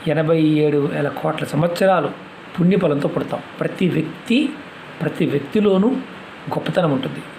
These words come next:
శక్తి ఉంటుంది, అందరిలో ఉంటుంది. అది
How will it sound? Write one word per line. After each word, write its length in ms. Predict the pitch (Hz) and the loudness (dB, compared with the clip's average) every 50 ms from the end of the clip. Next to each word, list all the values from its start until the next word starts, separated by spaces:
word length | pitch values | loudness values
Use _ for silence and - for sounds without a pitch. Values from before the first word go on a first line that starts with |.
| - - | -4 -2
శక్తి 280 | 175 165 165 - - 262 | -2 -2 -2 0 2 2
ఉంటుంది, 400 | 202 147 135 131 151 127 120 - - - - - - - - - - - - | 2 4 2 0 0 0 -2 -4 -6 -10 -14 -16 -16 -16 -16 -16 -16 -10 -6
అందరిలో 540 | - 120 135 165 196 208 254 247 233 240 240 | -2 2 4 4 6 6 4 4 6 4 4
ఉంటుంది. 400 | 214 170 143 - 143 135 127 - - - - - - - - - - - | 4 4 0 0 -4 -6 -6 -8 -12 -12 -14 -16 -16 -16 -16 -16 -4 0
అది 380 | 160 170 190 170 143 143 160 | 2 4 4 4 4 2 2